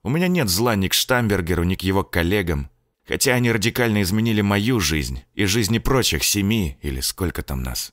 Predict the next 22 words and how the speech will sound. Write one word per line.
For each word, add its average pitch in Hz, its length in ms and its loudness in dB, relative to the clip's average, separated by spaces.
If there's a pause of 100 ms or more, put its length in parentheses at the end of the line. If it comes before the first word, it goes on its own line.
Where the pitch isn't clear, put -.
(120)
миллиардов. 67 680 -6 (1080)
Злило 139 320 0
не 131 160 2
то, 131 160 0
что - 180 0
сделано. 82 640 0 (200)
Злило 98 380 0
то, 113 240 -2
что - 220 -2
никто 85 340 -2
ничему 92 400 0
не 85 100 0
научился. 82 720 -2 (1300)
Одни 104 300 -2
опять 90 380 -2
любопытствуют, 73 880 -2
другие 82 440 -2
ищут 76 300 -4
ответы. - 540 -12 (560)
А - 100 -10
суть - 480 -6 (540)
одна. 65 480 -8